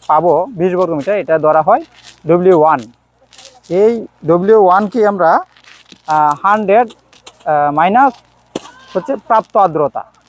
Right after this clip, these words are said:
এখান থেকে আমরা, আহ, যে, আহ, আর্দ্রতাটা পাবো সেটা একশো থেকে বিয়োগ করব। আর এটাকে ভাগ করব হচ্ছে আমাদের যতটুকু আর্দ্রতা প্রয়োজন, একশো থেকে তত বাদ দিব।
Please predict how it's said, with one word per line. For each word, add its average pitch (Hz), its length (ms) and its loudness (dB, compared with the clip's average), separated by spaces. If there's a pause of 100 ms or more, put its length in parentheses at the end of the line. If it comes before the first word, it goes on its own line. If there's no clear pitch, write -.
(240)
এখান 190 260 -2
থেকে 202 140 -2
আমরা, 196 400 2
আহ, 156 140 2
যে, 165 180 2
আহ, 151 360 -2 (120)
আর্দ্রতাটা 170 500 -2
পাবো 175 300 0 (400)
সেটা 180 140 0
একশো 185 280 0
থেকে 214 240 -4 (260)
বিয়োগ 208 240 0
করব। 135 300 -2 (640)
আর 214 200 0 (1500)
এটাকে 226 360 2
ভাগ 180 300 0
করব 247 200 0
হচ্ছে 247 360 -4 (1080)
আমাদের 196 420 2
যতটুকু 208 400 -2
আর্দ্রতা 202 340 0
প্রয়োজন, 185 580 0 (480)
একশো 185 280 -2
থেকে 233 200 0
তত 220 280 -2
বাদ 165 220 0
দিব। 151 300 -6